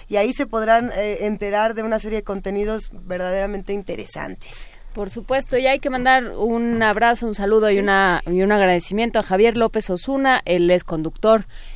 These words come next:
Speaker 2: del
Speaker 1: De la
Speaker 2: transporte
Speaker 1: ruta.
Speaker 2: de la ruta Xochimilco-Tasqueña, y para la dicha de todos los que van en el camión,
Speaker 1: <laughs>
Speaker 2: ya estamos ahí adentro. Saludos a todos, muchísimas
Speaker 1: Saludos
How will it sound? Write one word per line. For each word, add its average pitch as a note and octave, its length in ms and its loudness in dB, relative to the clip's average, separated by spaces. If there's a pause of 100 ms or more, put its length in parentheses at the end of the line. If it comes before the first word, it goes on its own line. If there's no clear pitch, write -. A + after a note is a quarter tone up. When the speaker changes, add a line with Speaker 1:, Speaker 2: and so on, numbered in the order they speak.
(140)
Speaker 2:
del A3 1300 2
Speaker 1:
De G#3 80 -2
la F#3 60 2
Speaker 2:
transporte G3 380 0
Speaker 1:
ruta. A3 100 2
Speaker 2:
de A3 100 2
la G3+ 140 4
ruta G3 400 0
Xochimilco-Tasqueña, F#3+ 1400 0
y F3 480 -4 (320)
para D3 320 -2
la C#3+ 180 -4
dicha A#3 300 -4
de E3+ 100 -2
todos D#4+ 340 0
los A3 160 -4
que - 140 -2
van A#3 220 6
en C#4+ 100 2
el C#4+ 120 4
camión, D#4+ 280 6 (200)
Speaker 1:
<laughs> A4 200 4
Speaker 2:
ya D#4+ 180 8
estamos C#4+ 380 6
ahí A3+ 160 8
adentro. G#3 460 4
Saludos B3+ 400 4
a A3+ 80 4
todos, D3+ 440 0
muchísimas G3+ 340 0
Speaker 1:
Saludos G#3+ 180 2